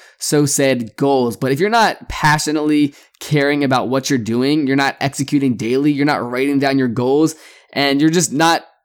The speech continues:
executing on them properly, you're gonna lose. And what I want you guys to get from this is that if, if you are listening to this and it's the first week of January first, you must be patient. Think long term. A year is long.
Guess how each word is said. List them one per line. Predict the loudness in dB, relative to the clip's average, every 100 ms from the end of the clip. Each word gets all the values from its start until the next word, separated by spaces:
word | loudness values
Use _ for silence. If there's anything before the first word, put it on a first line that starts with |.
| _
executing | -4 -2 -2 2 4 4 4
on | 2 2
them | 2 2
properly, | 0 0 0 -2
you're | 0 0 2
gonna | 2 2
lose. | 2 4 4 4 0
And | -4 -2
what | 0 2
I | 2
want | 0 0
you | 0
guys | 2 0
to | 0
get | -2 -2
from | -6 -4
this | -4 -4 -10 -6
is | -2 0
that | 0 0
if, | -2 -2
if | -2 -2
you | 0 2
are | 4 4
listening | 4 0 -2
to | 0
this | -2 -2 -6 -18 -4
and | 0 0
it's | -2
the | -2
first | 0 0 0
week | 0 0
of | 0
January | 0 0 0 -2
first, | -2 -2 -2 -8 -16 _ _ _ _ _ -16 -6
you | -2 2
must | 2 2 0
be | -4
patient. | -4 -2 -2 -2 -6 -4
Think | 0 0
long | 0 0 0 0
term. | -2 -2 -4 -6 -16 -8
A | -2 0
year | 4 4 2
is | 0 -2
long. | 0 2 0 -2